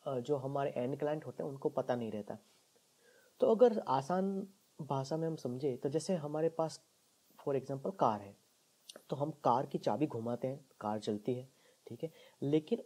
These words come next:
उसके अंदर क्या process होता है वो हमें नहीं पता। हमने तो सिर्फ चाबी घुमाई, शुरू हो गया, लेकिन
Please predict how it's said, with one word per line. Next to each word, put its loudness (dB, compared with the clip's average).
उसके 2
अंदर 2
क्या 2
process 2
होता -2
है -2
वो -2
हमें 2
नहीं 2
पता। -8
हमने 0
तो 6
सिर्फ -2
चाबी 2
घुमाई, 0
शुरू 0
हो 2
गया, -2
लेकिन -2